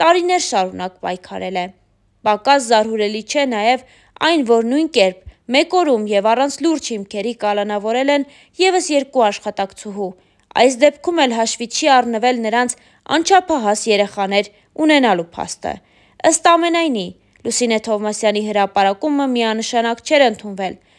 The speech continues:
Նրան հակադարձել էին, ինչին ևս հաղորդավարուհին պատասխանել էր, նշելով, որ դեմ չէ գործիք քննությանը, սակայն իրեն անհանգստացրել է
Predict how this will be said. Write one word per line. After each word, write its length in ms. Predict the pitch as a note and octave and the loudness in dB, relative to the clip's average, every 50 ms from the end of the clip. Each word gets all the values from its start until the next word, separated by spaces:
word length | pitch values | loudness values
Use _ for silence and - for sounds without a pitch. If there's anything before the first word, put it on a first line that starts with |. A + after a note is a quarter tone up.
| _ _ _ _ | _ _ _ _
Նրան 240 | F4 F#4+ G4+ G4 F#4 E4+ | 0 2 2 4 4 2
հակադարձել 720 | D#4+ D#4+ D#4+ D4+ B3 C#4+ C#4 C4+ - - C4 A3 G#3+ F#3+ | 2 2 2 2 4 2 2 2 0 -2 -2 0 0 0
էին, 240 | F#3+ F#3 F3+ F#3 F#3 - _ _ _ | 0 0 -4 -8 -12 -18 _ _ _
ինչին 400 | - A3+ A3+ G#3+ - A3+ G#3+ G#3 | -12 -10 -8 -6 -6 -6 -4 0
ևս 320 | A#3 B3 B3+ B3+ C4+ C4 - | 0 2 2 2 0 -2 -2
հաղորդավարուհին 840 | A3 G3+ G3 G3+ G3 - G3+ F#3+ F#3+ F#3 F3+ G3 G#3 A3 A3 G#3+ - _ _ _ _ _ | -4 -4 -2 -4 -4 -6 -6 -4 -4 -4 -4 -6 -6 -6 -8 -8 -10 _ _ _ _ _
պատասխանել 640 | - D#4 D#4+ F4 F4 E4+ - - E4+ E4 D4+ B3+ G#3+ F3 | 0 0 2 2 0 -2 -2 -2 -2 0 0 0 0 -2
էր, 140 | F3 - - _ _ _ _ _ - | -4 -6 -12 _ _ _ _ _ -8
նշելով, 480 | A#3 A3+ - G#3+ G#3 A#3+ B3+ C4+ A#3+ | -8 -6 -4 -2 0 2 2 2 2
որ 240 | A3 A#3 A3 G#3+ G3+ | 2 2 2 2 2
դեմ 240 | G3 D4 D4+ D#4 D4+ | 2 2 2 2 0
չէ 180 | - E4 F4 D#4+ | -2 -2 -2 0
գործիք 420 | A3+ A3+ G#3 G3 G3 - G3+ G3 - | 0 0 -2 -2 -4 -8 -14 -14 -12
քննությանը, 600 | - G#3+ G3+ G3+ G3 - - G#3+ G3 F#3+ F3+ F#3+ - _ _ _ _ _ _ - | -10 -8 -8 -8 -8 -10 -10 -8 -8 -10 -12 -14 -18 _ _ _ _ _ _ -4
սակայն 380 | - D#4 D4+ D#4 D#4 D#4 C#4 - | -2 0 2 4 2 2 2 0
իրեն 360 | - C#4+ D4 C#4+ C4+ B3+ B3 | -2 2 4 4 4 4 0
անհանգստացրել 840 | A3 G#3+ A3 G#3+ G#3+ G#3 A3 - - G#3+ G#3+ G#3+ - - C#4 C#4 C#4 | -2 -4 -4 -6 -6 -8 -10 -4 -2 -2 -2 -2 -2 -2 0 2 2
է 60 | C4+ | 2